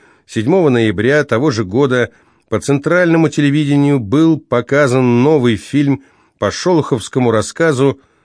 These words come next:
"Нахаленок" режиссера Евгения Карелова, причем с подачи Шолохова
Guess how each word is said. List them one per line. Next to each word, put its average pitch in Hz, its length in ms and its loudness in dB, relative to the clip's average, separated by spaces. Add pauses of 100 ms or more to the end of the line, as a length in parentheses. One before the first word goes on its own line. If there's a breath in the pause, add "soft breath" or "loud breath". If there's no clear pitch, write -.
(240 soft breath)
"Нахаленок" 127 800 0
режиссера 107 500 -2
Евгения 113 640 -2
Карелова, 107 600 -2
причем 104 440 -4
с - 120 -16
подачи 113 420 -4
Шолохова 123 560 -2